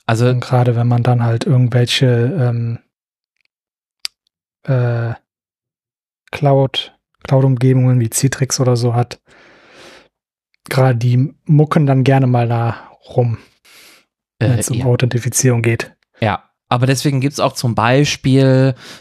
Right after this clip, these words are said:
Speaker 1: ähm, gibt's jetzt den Key Distribu-, das Key Distribution, äh, Center, ähm, was jetzt auch neu implementiert worden ist in Kerberos, was auch auf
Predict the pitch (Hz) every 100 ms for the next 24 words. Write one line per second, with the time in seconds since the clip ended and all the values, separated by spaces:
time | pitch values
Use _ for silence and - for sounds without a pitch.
0 | _ 127 120 117 127 - 117 - 117 113
1 | - - 147 127 - - 120 170 190 -
2 | 120 - - 170 131 - - 123 127 202
3 | - 190 190 - 156 - 175 185 180 170
4 | 170 - - - - 135 139 135 131 127
5 | - - 135 131 - 143 151 135 139 147
6 | 143 147 135 131 120 156 151 139 135 131
7 | 98 113 - 107 151 180 175 165 180 -
8 | 117 - 143 156 - 131 -